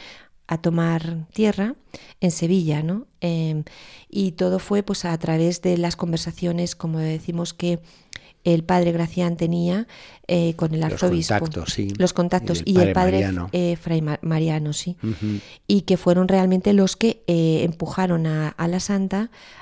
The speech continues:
Speaker 1: a poder venir a, a, a fundar a Sevilla, ¿no?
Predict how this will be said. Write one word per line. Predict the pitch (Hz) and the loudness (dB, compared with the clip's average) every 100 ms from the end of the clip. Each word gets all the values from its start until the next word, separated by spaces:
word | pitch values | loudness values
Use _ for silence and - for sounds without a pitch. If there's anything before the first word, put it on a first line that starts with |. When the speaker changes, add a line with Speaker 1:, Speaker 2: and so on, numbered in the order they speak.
| - | -14
Speaker 1:
a | - 160 156 - | -6 -2 -2 -2
poder | 156 156 160 151 151 | 0 2 2 0 -4
venir | 147 151 160 160 160 | -4 0 2 4 2
a, | 151 143 143 143 143 - - - - | 0 -2 -4 -4 -8 -12 -18 -20 -12
a, | - | -8
a | 160 160 | -6 -6
fundar | - 160 151 | -4 -4 -4
a | 147 | -6
Sevilla, | - 151 175 170 151 | -8 -8 -8 -8 -10
¿no? | 156 | -10